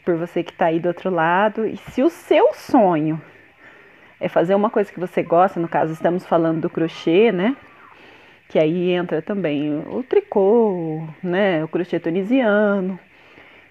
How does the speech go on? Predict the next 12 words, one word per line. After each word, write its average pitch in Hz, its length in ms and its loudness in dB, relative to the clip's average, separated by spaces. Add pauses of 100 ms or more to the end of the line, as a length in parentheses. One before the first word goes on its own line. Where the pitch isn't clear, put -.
(440)
o 254 80 0
artesanato 427 680 4
em 202 80 0
geral. 151 420 4 (1040)
Luta 269 400 4
pelo 311 240 2
que 285 80 0
você 233 300 0
gosta, 165 760 0 (800)
faz 226 500 2
com 339 200 4
amor, 185 720 4